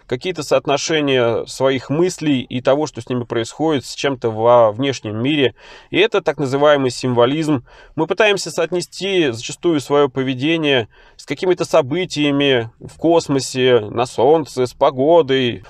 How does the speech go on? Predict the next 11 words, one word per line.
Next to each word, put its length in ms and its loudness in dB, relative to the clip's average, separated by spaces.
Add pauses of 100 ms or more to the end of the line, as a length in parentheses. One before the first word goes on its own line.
(120)
Но 120 2
также 300 -2
мы 120 2
пытаемся 460 -2
соотнести 400 -6
себя, 420 2
к 40 -8
примеру, 420 2
там, 280 0
с 140 -16
какими-то 640 -2